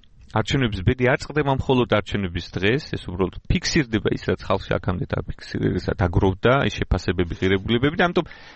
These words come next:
საზოგადოებრივი მაუწყებლის, ნუ, ცალკე პრობლემა არის, მაგრამ ამ შემთხვევაში სხვა მაუწყებელი, რადგან ამ მოცულ-, მოცემულობაში ვერ ასრულებს მასზე დაკისრებულ მოვალეობას და პირველ რიგში საზოგადოებრივი მაუწყებელი, ამიტომ რუსთავი ორის მნიშვნელობა არის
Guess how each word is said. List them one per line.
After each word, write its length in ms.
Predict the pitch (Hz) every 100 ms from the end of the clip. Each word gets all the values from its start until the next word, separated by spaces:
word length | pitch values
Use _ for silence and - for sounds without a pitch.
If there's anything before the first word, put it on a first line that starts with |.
| - - - -
საზოგადოებრივი 800 | - 127 123 - 123 123 117 117
მაუწყებლის, 680 | 113 113 - - 110 113 - -
ნუ, 160 | - 127 -
ცალკე 380 | - 101 101
პრობლემა 480 | 101 113 123 139 123
არის, 160 | 95 90
მაგრამ 320 | 98 92 101
ამ 40 |
შემთხვევაში 460 | 101 104 110 101 - - - - - - -
სხვა 220 | - 117
მაუწყებელი, 600 | 117 117 - 113 107 98
რადგან 460 | 92 131 143 123 104 101
ამ 180 | 104
მოცულ-, 440 | 104 101 - 98 92 -
მოცემულობაში 680 | 101 101 107 98 92 - 95
ვერ 160 | 123 139
ასრულებს 380 | - 95 92 -
მასზე 220 | 90 87
დაკისრებულ 440 | 87 - - 87
მოვალეობას 380 | 92 92 90 -
და 40 | -
პირველ 220 | 101 95
რიგში 180 | 85 -
საზოგადოებრივი 520 | 90 92 87 85 87
მაუწყებელი, 480 | 95 104 113 135 160 - - -
ამიტომ 300 | - 98 120 107
რუსთავი 380 | 98 - 95 92
ორის 260 | 98 117 -
მნიშვნელობა 760 | 98 107 110 123 113 113 123 135
არის 220 | 101 101